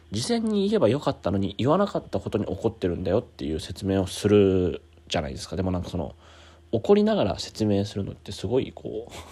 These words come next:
<laughs> ある意味で滑稽だし、なんかその、あの、芸人でね、ストレッチーズっていうコンビがいて、怒ってるっていうネタがあって、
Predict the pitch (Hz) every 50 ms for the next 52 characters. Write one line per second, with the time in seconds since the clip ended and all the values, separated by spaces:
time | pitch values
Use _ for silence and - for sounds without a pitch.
0 | - - - - - - - - - - - - - _ - 165 165 143 104 101
1 | 90 80 73 76 - - - - - - - - 98 90 90 90 - - - -
2 | - - - - - - - - - - - - - - - 98 95 98 - -
3 | - - 85 - - 98 - - _ _ - - - - - _ - - - _
4 | - - - _ - - - - - - - - _ _ _ _ _ _ - -
5 | - - - - - - - - - - - - - - - - - - 98 90
6 | 87 87 87 90 85 87 90 90 87 87 87 98 - 127 127 139 160 165 160 165
7 | 160 160 160 170 165 - - - - 165 180 185 - - - - 101 95 92 95
8 | 92 - - - - - - 80 82 - - 107 90 92 95 - - - - -
9 | - - - - - - - - 110 - - 214 208 - - - 190 - 104 107
10 | - - - - - - - 101 92 87 - 92 90 87 87 92 - - - -
11 | 71